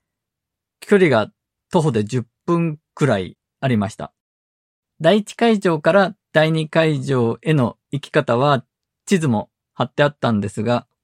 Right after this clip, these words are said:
私は結構な方向音痴なので、昔だったらたどり着くのに大変だったんじゃないかと思いました。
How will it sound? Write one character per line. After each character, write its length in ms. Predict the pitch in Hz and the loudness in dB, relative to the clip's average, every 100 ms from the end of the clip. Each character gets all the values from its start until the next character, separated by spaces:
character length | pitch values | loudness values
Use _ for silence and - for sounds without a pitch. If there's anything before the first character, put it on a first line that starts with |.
| _ _ _ _ - | _ _ _ _ -6
私 380 | 151 175 - | -4 -4 -2
は 200 | 170 170 - _ | 0 -2 -4 _
結 200 | - 185 _ _ | -4 -4 _ _
構 220 | 139 127 | -2 0
な 160 | 117 107 | 0 0
方 260 | 139 127 | -2 -2
向 320 | 120 131 127 - | -2 -2 -2 -2
音 260 | 139 117 | -2 -2
痴 140 | 117 113 | -2 0
な 140 | 113 | 0
の 200 | 107 107 | 0 -2
で、 280 | 127 131 - _ _ _ _ _ _ _ | -2 -2 -4 _ _ _ _ _ _ _
昔 280 | 147 165 156 | -2 -2 0
だ 100 | 156 | -2
っ 60 | |
た 100 | - | 2
ら 240 | 160 170 - _ _ _ _ | 4 4 0 _ _ _ _
た 120 | - 135 | -2 0
ど 80 | |
り 140 | 139 123 | 0 -2
着 80 | - | -4
く 120 | 127 | -2
の 120 | 117 | 0
に 360 | 151 170 123 - _ _ _ | 0 0 -2 -4 _ _ _
大 120 | 151 131 | 0 2
変 180 | 139 | 2
だ 80 | 127 | 0
っ 60 | 123 | -2
た 180 | 127 113 | -2 -2
ん 40 | |
じ 80 | 107 | 0
ゃ 60 | |
な 140 | 113 120 | 0 0
い 120 | 110 | -2
か 200 | - - | -2 -2
と 220 | 107 98 _ _ - | -2 -6 _ _ -6
思 180 | 120 117 | -2 0
い 60 | |
ま 140 | 101 123 | -2 -4
し 60 | |
た。 180 | - | -10